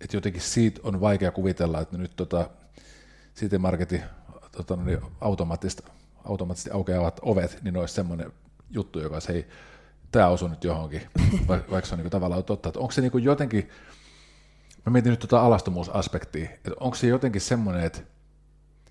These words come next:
et onko se taika siinä, että sä annat itsestäsi jotain sellaista, joka on jollain itselle jotenkin niinku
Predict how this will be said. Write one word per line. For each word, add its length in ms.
et 100
onko 220
se 100
taika 360
siinä, 380
että 300
sä 180
annat 260
itsestäsi 520
jotain 480
sellaista, 460
joka 240
on 220
jollain 320
itselle 260
jotenkin 360
niinku 300